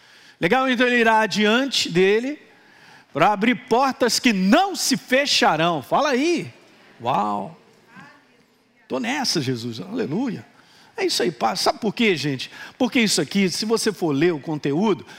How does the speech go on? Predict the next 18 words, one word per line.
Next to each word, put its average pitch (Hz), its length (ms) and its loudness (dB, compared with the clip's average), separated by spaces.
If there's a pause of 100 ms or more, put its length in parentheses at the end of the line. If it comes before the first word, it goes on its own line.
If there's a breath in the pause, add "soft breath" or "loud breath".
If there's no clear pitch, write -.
(120)
e 208 80 0
o 208 80 0
contexto, 175 540 -2
você 208 100 0
vai 180 140 0
ver 160 160 -2
que 208 100 -8
os 185 100 -4
propósitos 190 760 -2
de 110 80 -12
Deus, 156 460 0 (180 loud breath)
eles 170 240 -4
não 170 400 -2
podem 165 460 -6
deixar 147 360 -2
de 147 120 -8
ser 151 140 -6
cumpridos. 120 520 -10